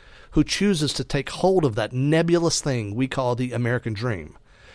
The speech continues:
which is in any form the betterment of your own life,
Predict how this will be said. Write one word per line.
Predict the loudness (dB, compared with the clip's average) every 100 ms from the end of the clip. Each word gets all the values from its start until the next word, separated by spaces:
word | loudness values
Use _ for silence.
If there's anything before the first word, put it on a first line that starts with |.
| 0
which | 4 6
is | 6 4
in | 0 0
any | 4 4 2
form | 4 4 6
the | 2
betterment | 4 4 4 0 -4 -2
of | -2 0
your | 0
own | 2 2
life, | 0 -2 -6 -14